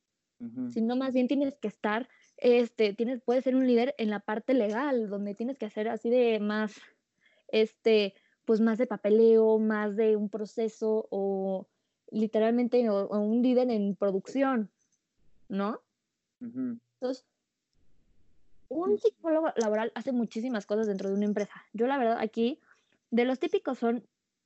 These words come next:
Speaker 2: o sea, de los típicos que toda la gente se imagina, es, "Estoy en recursos humanos y solamente contrato y despido personas". Y sí, ¿no? Y de hecho a mí ahí siempre, siempre he dicho que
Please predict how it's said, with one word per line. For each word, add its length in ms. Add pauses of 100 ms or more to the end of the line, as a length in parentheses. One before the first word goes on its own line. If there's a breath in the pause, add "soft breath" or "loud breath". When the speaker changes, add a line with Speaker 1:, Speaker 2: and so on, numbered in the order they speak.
(260)
Speaker 2:
o 100
sea, 200
de 140
los 140
típicos 340
que 220 (260)
toda 120
la 80
gente 260
se 80
imagina, 360 (480)
es, 280
"Estoy 280
en 80
recursos 360
humanos 420
y 80
solamente 540 (800)
contrato 440 (100)
y 100
despido 280
personas". 480 (280)
Y 120
sí, 280 (540)
¿no? 240 (520)
Y 140
de 60
hecho 160
a 20
mí 160
ahí 220
siempre, 360
siempre 260
he 20
dicho 260
que 320